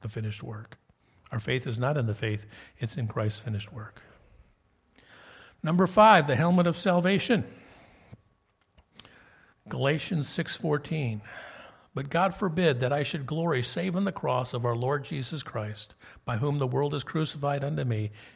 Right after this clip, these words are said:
and I unto the world. My salvation is in the Christ. It's not any commandment keeping. It's not any sacraments. It's not any perseverance. It's in one act on the cross that he did for me.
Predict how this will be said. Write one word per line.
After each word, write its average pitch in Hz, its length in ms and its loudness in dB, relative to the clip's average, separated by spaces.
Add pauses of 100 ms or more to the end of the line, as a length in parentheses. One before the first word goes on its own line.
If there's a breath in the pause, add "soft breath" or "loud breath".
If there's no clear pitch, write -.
and 117 140 -2
I 110 160 0
unto 110 180 0
the 113 120 0
world. 113 420 -2 (2500 soft breath)
My 131 100 -6
salvation 127 680 -2
is 113 160 -4
in 117 100 -2
the 120 80 -4
Christ. 107 540 -8
It's - 160 -16
not 120 160 -6
any 127 240 -6
commandment 123 500 -4
keeping. 120 320 -6
It's 113 160 -8
not 113 180 -6
any 127 160 -6
sacraments. 113 840 -10 (560 loud breath)
It's - 180 -8
not 120 160 -4
any 135 180 -4
perseverance. 127 1000 -4
It's - 260 -10
in 110 260 -4
one 135 220 -2
act 113 300 -4
on 139 240 -4
the 175 60 -4
cross 113 460 -4
that - 140 -12
he 113 100 -4
did 110 180 -6
for 117 180 -10
me. 101 280 -6